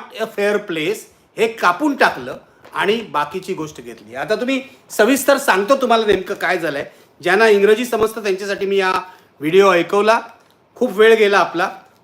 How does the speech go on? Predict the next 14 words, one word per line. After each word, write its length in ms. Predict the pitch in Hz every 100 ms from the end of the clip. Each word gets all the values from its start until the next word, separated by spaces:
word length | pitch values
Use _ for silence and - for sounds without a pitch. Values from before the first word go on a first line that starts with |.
| _
पण 160 | 196 196
ठीक 280 | 190 233 208
आहे, 340 | 220 - _
काही 160 | 202 190
इलाज 280 | 185 214 196
नाही, 160 | 196
जरा 220 | 190 175 190
प्रयत्न 380 | 185 196 202
करत 240 | 208 190 180
होतो. 400 | 170 170 185 _ _ _ _ _
ऐकून 280 | 220 226 294
घ्या 120 | 285
काय 380 | 285 214 202 262
झालंय. 360 | 196 156 123